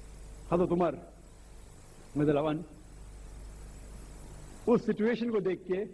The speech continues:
वो कहते, अगर कोई शख्स तीन दे दिया तो तीन हो जाती है। इस हदीस की वजह से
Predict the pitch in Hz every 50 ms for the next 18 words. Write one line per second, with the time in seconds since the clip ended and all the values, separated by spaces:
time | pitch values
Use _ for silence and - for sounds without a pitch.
0 | - - - - - 160 180 190 - - 175 170 165 165 165 160 190 185 180 -
1 | 185 170 - - 165 - - - - 185 175 160 151 175 190 185 170 190 190 190
2 | 202 - - - - - - - - - 156 - - 160 156 135 - 131 123 120
3 | 110 104 - 104 - - - - - - - - - - - - - - - -
4 | - - - - - - - - - - - - 285 269 - - - - - -
5 | - - - - - - 160 165 175 220 214 185 - - - 180 156 156 143 151
6 | 143 - - 151